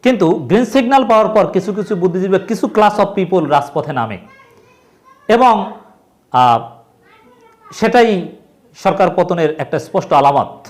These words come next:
হিসাবে আমাদের কাছে প্রতীয়মান হয়। দর্শক দেখেন, কিছু ক্রিকেটার, কিছু সিনেমা জগতের লোক,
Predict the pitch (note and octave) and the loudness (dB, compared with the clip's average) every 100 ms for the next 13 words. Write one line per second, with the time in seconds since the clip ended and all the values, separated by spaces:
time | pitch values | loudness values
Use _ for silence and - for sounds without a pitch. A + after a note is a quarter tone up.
0 | - C3 C3 B2 B2+ B2 A#2+ - - G#3 | -12 -6 -2 -2 -4 -6 -6 -8 -2 0
1 | G#3+ F3+ C3 G#2 F#2 - _ - - _ | 2 2 0 -2 -12 -16 _ -20 -20 _
2 | - - G3+ A3+ A3+ A#3 D#3 - - _ | -14 -4 -2 2 2 2 -2 -8 -20 _
3 | _ _ - G#3 A#3+ - A3+ A3 C3 F2+ | _ _ -10 -8 -6 -2 0 2 0 -4
4 | - _ _ _ _ - _ _ _ _ | -14 _ _ _ _ -20 _ _ _ _
5 | _ - G#3 A#3+ A#3 A3+ - - - - | _ -6 -2 0 2 0 -6 -20 -20 -2
6 | G#3+ A3+ A#3 A3 A3 G#3+ G#3+ F3 D3+ | 0 2 2 4 2 4 2 2 2